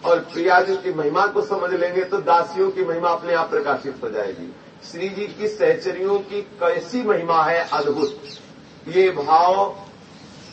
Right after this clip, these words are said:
जब तक हम लालजू के स्वरूप को नहीं समझेंगे वृंदावन निवृत्त निकुंज में, और प्रियाजू की महिमा को हम नहीं समझेंगे, तब तक सहचरी भाव समझ में ही नहीं आएगा। पहले हम देखते हैं श्री लालजू महाराज की तरफ,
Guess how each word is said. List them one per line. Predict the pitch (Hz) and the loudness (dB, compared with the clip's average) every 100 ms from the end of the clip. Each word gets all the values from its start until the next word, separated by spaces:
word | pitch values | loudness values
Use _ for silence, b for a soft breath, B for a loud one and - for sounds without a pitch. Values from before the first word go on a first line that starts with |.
| 135 | -2
जब | 151 170 - | 0 0 2
तक | 208 190 | 0 2
हम | 208 202 | -4 -2
लालजू | 156 147 185 190 214 | 2 4 4 2 -4
के | 214 208 | 2 2
स्वरूप | 208 190 190 190 | 4 0 0 -2
को | 190 | -2
नहीं | 175 | 0
समझेंगे | 196 196 175 185 180 185 | -2 -4 -4 -6 -2 -4
वृंदावन | 160 170 175 170 170 | -4 2 4 4 2
निवृत्त | 170 180 175 | -4 -4 -6
निकुंज | 160 170 160 | -8 -6 -6
में, | 165 185 214 - - - - 156 | -2 2 2 2 -10 -16 -6 2
और | 165 | 2
प्रियाजू | - - 170 185 208 220 | 2 -4 2 4 4 0
की | 214 196 | -4 -2
महिमा | 170 165 185 185 | 0 0 0 0
को | 180 190 | 0 0
हम | 170 170 | 0 -2
नहीं | 156 185 | -2 -2
समझेंगे, | - 160 165 175 185 | 0 -2 -2 -2 0
तब | 170 - | 0 0
तक | 185 | -6
सहचरी | - 156 143 180 | 0 0 0 -4
भाव | 180 180 180 | 2 2 2
समझ | 160 170 170 | -2 -2 -2
में | |
ही | 185 | -2
नहीं | 180 135 | 0 0
आएगा। | - 143 - - - - - - | -2 -6 -10 -14 -16 -16 -16 -6
पहले | 160 170 202 | 0 2 2
हम | 190 | 0
देखते | 170 165 160 - | -2 -4 -4 -2
हैं | 175 180 - | 0 0 -4
श्री | 165 147 | -6 0
लालजू | 143 139 143 143 | 2 2 -2 -2
महाराज | 143 139 143 143 | 0 2 0 0
की | 156 | -6
तरफ, | - 143 180 180 | -2 2 2 0